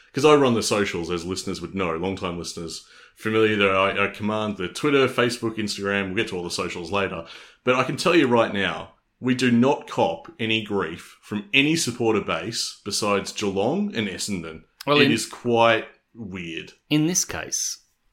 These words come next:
Speaker 2: I would like to point out that we didn't give away any fifties in our defensive fifty, which just means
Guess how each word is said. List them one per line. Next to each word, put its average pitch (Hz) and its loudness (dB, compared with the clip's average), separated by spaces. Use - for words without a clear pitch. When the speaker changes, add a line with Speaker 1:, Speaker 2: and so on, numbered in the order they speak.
Speaker 2:
I 156 -6
would 151 -2
like 87 -12
to 98 -4
point 143 -2
out 90 -4
that 117 -6
we 113 -2
didn't 139 0
give 123 -6
away 123 0
any 135 0
fifties - -8
in 107 -4
our 104 -2
defensive 101 -6
fifty, - -8
which - -10
just 175 -4
means - -6